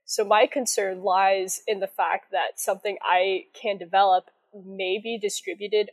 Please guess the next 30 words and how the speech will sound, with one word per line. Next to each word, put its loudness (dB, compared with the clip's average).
unequally. -10
You -2
know, 4
it 0
could -18
potentially -2
be -6
a -8
very, 0
very -2
expensive -8
form -4
of -20
treatment. -12
You -4
know, 2
I 4
want 6
others 4
to -8
benefit -2
from -4
my 0
work -2
regardless -4
of -8
their -8
socioeconomic -6
status, -4
race, -8